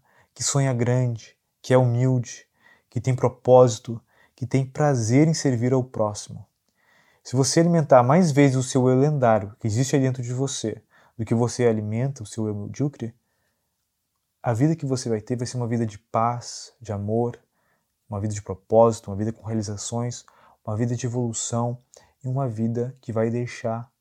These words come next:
um legado. Cada pessoa é única e vai ter uma vida lendária diferente da outra. Mas essa sempre vai ser a essência de uma vida lendária.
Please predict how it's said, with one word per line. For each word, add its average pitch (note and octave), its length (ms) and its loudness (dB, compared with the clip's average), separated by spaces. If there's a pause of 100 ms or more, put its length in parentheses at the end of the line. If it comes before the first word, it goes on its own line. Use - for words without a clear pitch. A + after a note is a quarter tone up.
(140)
um A2+ 100 -6
legado. G2+ 540 -6 (760)
Cada E3 200 2
pessoa D3+ 560 2
é C3 140 0
única C3+ 420 -2
e G#2+ 40 -4
vai A#2 100 -2
ter A#2+ 80 -8
uma A#2+ 100 -2
vida A#2 160 0
lendária A#2 560 -2
diferente A#2+ 560 -2
da G#2+ 120 0
outra. - 320 -10 (680)
Mas A#2 220 2
essa C#3+ 240 2
sempre G#3+ 540 -2
vai F#3+ 180 2
ser D3 300 2
a - 20 4
essência C#3+ 500 -6
de C3+ 120 -8
uma C3+ 120 -4
vida A#2 200 -2
lendária. A2+ 560 -2